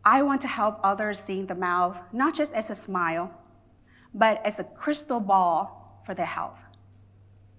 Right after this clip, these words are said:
You see, our bodies are incredible at healing themselves when we give them the right support.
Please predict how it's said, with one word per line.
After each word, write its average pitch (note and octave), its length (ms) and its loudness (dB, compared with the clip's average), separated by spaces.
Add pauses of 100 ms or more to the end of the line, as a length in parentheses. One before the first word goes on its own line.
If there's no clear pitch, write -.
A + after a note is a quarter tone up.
(540)
You C4 100 0
see, D#4 180 2
our B3+ 140 8
bodies A3 420 4
are G3+ 80 0
incredible F#3+ 800 0 (720)
at G3 300 4
healing A#3 360 -2
themselves G3+ 680 0
when F#3 180 0
we F#3+ 140 -2
give G3+ 260 -4
them G#3+ 140 -4
the F#3 100 -6
right E3+ 220 -2
support. - 460 -10